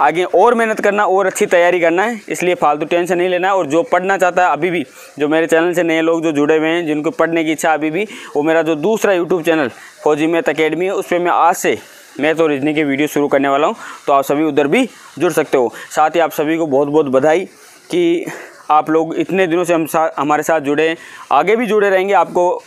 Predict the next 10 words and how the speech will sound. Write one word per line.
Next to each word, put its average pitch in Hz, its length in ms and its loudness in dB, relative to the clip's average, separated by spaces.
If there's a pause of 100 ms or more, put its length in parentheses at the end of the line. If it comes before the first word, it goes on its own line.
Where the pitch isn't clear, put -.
(180)
और 147 120 0
जो 156 80 4
आपके 151 220 2
छोटे 147 260 2
भाई 139 220 2
हैं 151 80 0
वो 151 260 0
हमसे 139 240 -2
जुड़े 143 240 2
रहेंगे। 147 340 -2